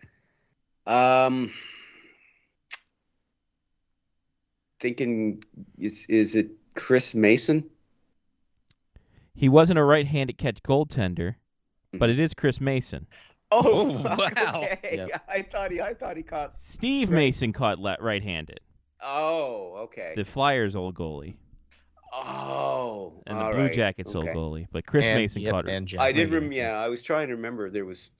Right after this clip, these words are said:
Speaker 1: if, if, if he played for them.
Speaker 2: So Chris
Speaker 1: Yeah.
Speaker 2: Mason on the board. So that's
Speaker 1: Nice.
Speaker 2: one of the
Speaker 3: Nice
Speaker 2: goalies
Speaker 3: work.
Speaker 2: done.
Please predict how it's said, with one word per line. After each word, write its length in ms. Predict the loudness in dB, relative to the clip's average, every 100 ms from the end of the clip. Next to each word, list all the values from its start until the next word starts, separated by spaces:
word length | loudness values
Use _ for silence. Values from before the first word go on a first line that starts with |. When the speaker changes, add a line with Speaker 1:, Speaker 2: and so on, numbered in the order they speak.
| -18
Speaker 1:
if, 220 | -18 -12
if, 280 | -10 -10 -10
if 180 | -10 -8
he 120 | -10
played 280 | -8 -6 -6
for 120 | -6
them. 200 | -4 -4
Speaker 2:
So 160 | -6 -12
Chris 200 | -4 -2
Speaker 1:
Yeah. 80 | 0
Speaker 2:
Mason 280 | -2 -4 -6
on 220 | -4 -4
the 60 | -4
board. 360 | -4 -6 -8 -12 -18 -20 _
So 120 | -6 -2
that's 120 | 2
Speaker 1:
Nice. 80 | 2
Speaker 2:
one 100 | 2
of 60 |
the 140 | 2 2
Speaker 3:
Nice 160 | 2
Speaker 2:
goalies 60 | 2
Speaker 3:
work. 140 | 2
Speaker 2:
done. 160 | 0